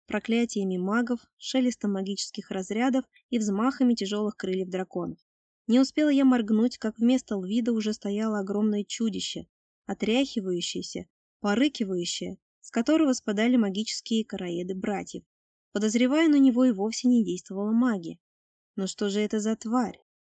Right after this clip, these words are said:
Такую я еще не видела. Саблезубый тигр, ростом чуть ли не с человека, мощное тело на коротких массивных лапах, рыжая с подпалиной на боку шерсть, похожий на обрубок хвост и огромный искривленные саблей клыков.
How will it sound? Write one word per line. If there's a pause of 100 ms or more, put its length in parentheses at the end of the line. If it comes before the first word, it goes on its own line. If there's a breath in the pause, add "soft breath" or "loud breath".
(140)
Такую
я
еще
не
видела. (420)
Саблезубый
тигр, (360)
ростом
чуть
ли
не
с
человека, (380)
мощное
тело
на
коротких
массивных
лапах, (260)
рыжая
с
подпалиной
на
боку
шерсть, (380)
похожий
на
обрубок
хвост (320)
и
огромный
искривленные
саблей
клыков.